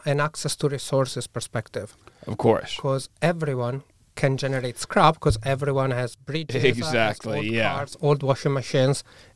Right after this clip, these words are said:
Speaker 1: Everyone can generate scrap. You can only mine iron ore where nature puts iron ore.
Speaker 2: Exactly, exactly. So from a security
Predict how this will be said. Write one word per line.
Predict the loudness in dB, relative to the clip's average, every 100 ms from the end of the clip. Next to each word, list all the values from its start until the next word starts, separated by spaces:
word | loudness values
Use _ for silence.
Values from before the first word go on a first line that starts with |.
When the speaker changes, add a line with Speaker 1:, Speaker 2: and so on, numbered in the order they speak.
| 0
Speaker 1:
Everyone | 2 2 0
can | -4
generate | -2 -2 -4 -6
scrap. | -6 -4 -4 -2
You | -2
can | 0 -2
only | -2 -4
mine | -4 -4 -6 -4
iron | -2 0 -2
ore | -2 -6 -8 0
where | 0
nature | 2 -4 -4 -6
puts | 2 2 2 -8 _ _ -18 -10
iron | -6
ore. | -2
Speaker 2:
Exactly, | 0 2 0 -2 -10 -16 -18 _ _
exactly. | -14 -12 -10 -10 -12 -16 -14
So | -10 -8 -8
from | -8 -6 -6
a |
security | -6 -6 6 8 10 6 2